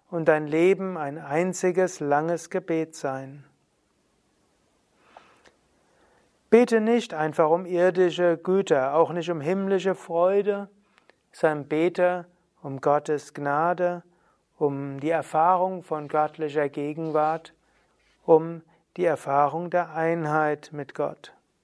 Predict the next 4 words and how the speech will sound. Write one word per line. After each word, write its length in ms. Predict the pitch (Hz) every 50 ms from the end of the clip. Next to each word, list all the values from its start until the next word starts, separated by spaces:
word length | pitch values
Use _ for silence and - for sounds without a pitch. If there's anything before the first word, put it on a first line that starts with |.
| _ _ _ _ _ _ _ _ _ _ _ _ _ _ _ _ _ _ _ _ _ _ _ _ _ _
Und 360 | _ 220 214 220 220 - - - - _ _ _ _ _
bitte 320 | - 147 135 - - 151
um 220 | 165 170 170 170 165
Führung. 720 | - - - 180 175 175 170 151 139 131 135 139 139 147